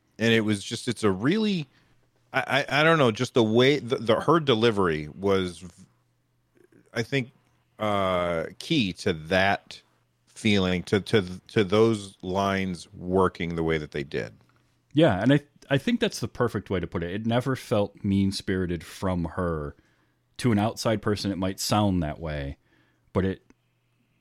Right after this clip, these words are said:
Speaker 2: that's sort of a, and it's a great shorthand to how good their relationship is,
Speaker 1: Mm-hmm.
Speaker 2: which is what makes that scene where he's so upset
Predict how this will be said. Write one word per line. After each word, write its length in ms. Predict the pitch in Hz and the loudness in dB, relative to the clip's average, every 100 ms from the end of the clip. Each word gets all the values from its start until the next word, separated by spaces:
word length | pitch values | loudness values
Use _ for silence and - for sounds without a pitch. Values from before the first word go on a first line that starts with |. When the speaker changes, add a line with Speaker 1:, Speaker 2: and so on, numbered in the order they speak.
| _ | _
Speaker 2:
that's 300 | 117 120 - | 2 2 0
sort 180 | 139 127 | 2 2
of 100 | 117 | 2
a, 120 | 117 | 0
and 340 | 117 117 139 123 | -2 0 2 2
it's 140 | - | 2
a 60 | 107 | 0
great 360 | 131 147 143 _ | 4 4 0 _
shorthand 960 | - - 127 127 - 104 95 90 87 - | -6 0 2 2 0 0 0 0 -2 -4
to 360 | 113 98 92 95 | 0 0 0 -2
how 180 | - 95 | -2 -2
good 460 | 87 104 101 82 | -2 0 2 0
their 180 | 95 90 | 0 0
relationship 680 | 87 87 90 - 82 78 98 | 0 0 0 -2 -4 -4 -2
is, 480 | 95 73 64 - - - _ _ _ _ _ - | -2 -2 -6 -10 -12 -18 _ _ _ _ _ -12
Speaker 1:
Mm-hmm. 200 | 92 98 | -8 -2
Speaker 2:
which 280 | 107 104 110 | 2 2 2
is 100 | 101 | 2
what 200 | 101 104 | 2 4
makes 320 | 101 95 - | 4 2 0
that 240 | 101 98 | 0 0
scene 580 | - - 101 98 95 95 | -4 2 4 4 4 2
where 160 | 92 87 | 0 -2
he's 340 | - 104 95 | 0 0 0
so 480 | - - 95 92 - | -2 0 2 0 -2
upset 500 | 98 - - 120 110 | -8 -6 -4 -2 -4